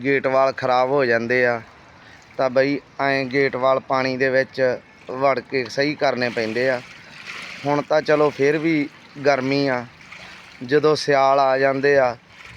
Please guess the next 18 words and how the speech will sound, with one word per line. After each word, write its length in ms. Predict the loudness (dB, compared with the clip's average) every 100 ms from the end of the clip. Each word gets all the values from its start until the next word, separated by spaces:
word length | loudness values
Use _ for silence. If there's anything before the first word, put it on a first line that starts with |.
| -20 -20 -4
ਉਦੋਂ 340 | 0 4 4 2
ਵੀ 120 | 2
ਬਈ 320 | 2 2 -2 -6 -20 -16 -2
ਐਂ 160 | 0 0
ਠੰਡੇ 380 | -2 -2 0
ਪਾਣੀਆਂ 440 | 0 0 0 -2 0
ਦੇ 100 | 2
ਵਿੱਚ 440 | 2 0 -2 -4 -6 -16 -20 -20 -20 -20 -20 -4
ਵੜ 200 | -2 -2
ਕੇ 220 | -2 -4 -4 -14 _ _ -4
ਗੇਟ 180 | -2 0
ਵਾਲ 260 | 0 0
ਸੈੱਟ 300 | 0 -2 -2
ਕਰਨੇ 360 | -2 -2 -2 -4
ਪੈਂਦੇ 460 | -2 -4 -2 -2 -2
ਆ। 120 | -4 -12 -14 -12 -12 -18 -20 -20 _ _ -20 -20 -6
ਇਦੋਂ 360 | -2 -2 -2 -2
ਵੀ 300 | 0 0